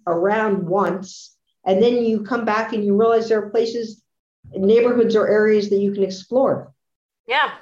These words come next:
Speaker 2: As long as you're stepping one foot in front of the other, <laughs> all good, and enjoy
Speaker 1: Exactly.
Speaker 2: everything around you, right? So I love that. <laughs> That's awesome. And so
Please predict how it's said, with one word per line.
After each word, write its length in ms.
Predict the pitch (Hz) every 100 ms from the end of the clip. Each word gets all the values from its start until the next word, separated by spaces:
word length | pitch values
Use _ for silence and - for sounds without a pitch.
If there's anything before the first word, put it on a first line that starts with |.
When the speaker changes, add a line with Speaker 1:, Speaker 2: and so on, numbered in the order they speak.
| _ _ _ _ _ _ -
Speaker 2:
As 120 | 180
long 280 | 220 262 285
as 160 | 269 262
you're 160 | 262
stepping 500 | 254 - 254 254 247
one 240 | 240 240 240
foot 160 | 240
in 160 | 220 233
front 200 | 233 226
of 120 | 220
the 140 | 220 214
other, 540 | 214 220 214 294 -
<laughs> 200 | 294 -
all 400 | 226 233 220 214
good, 420 | 208 208 196 170 -
and 180 | 165 190
enjoy 380 | 196 185 208
Speaker 1:
Exactly. 500 | 202 196 185 - -
Speaker 2:
everything 80 | -
around 440 | 170 170 175 190 196
you, 240 | - 135 139
right? 300 | 214 - 339 -
So 440 | 330 180 170 170 - - - - - - -
I 200 | 190 190
love 300 | 190 196 190
that. 560 | 175 165 165 165 - - -
<laughs> 540 | - - - 480 480 - - _ -
That's 200 | 240 233
awesome. 560 | 190 220 196 175 185 _ _
And 240 | 175 226 - -
so 540 | - 247 240 226 226